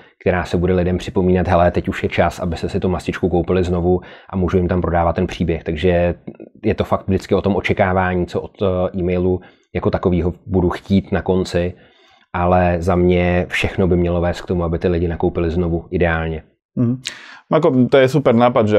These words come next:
Speaker 2: ako keby v rámci tých všeo-, že môžeš mať iné tie prvotné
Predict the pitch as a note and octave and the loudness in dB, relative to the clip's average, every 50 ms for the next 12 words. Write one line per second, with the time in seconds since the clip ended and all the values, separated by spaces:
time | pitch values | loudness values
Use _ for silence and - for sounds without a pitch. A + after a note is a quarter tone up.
0 | G2 G2 G#2+ G#2 A2 G#2 G#2 G2+ G2 G#2 G#2 G#2 G#2 G2+ A2 A2 G2 G#2+ - - | 2 2 0 -2 0 0 0 2 0 2 2 0 0 0 -2 -4 -4 -6 -6 -2
1 | - B2 A2+ A2 - F2 - - - A2 A2 A2+ A2 A2 A2 A#2 A#2 A2+ A2+ A2 | 2 4 4 4 2 -2 -10 -10 -8 -6 -2 0 0 2 2 2 4 4 4 2
2 | G#2+ - - - A2 B2+ B2+ B2+ A#2+ A#2+ A2+ B2+ A#2 A#2+ - A#2+ A#2 A#2 A#2 A2+ | 2 -2 -4 -2 2 2 4 4 4 4 4 2 0 2 2 2 4 4 4 2
3 | - B2 A#2 | 2 0 0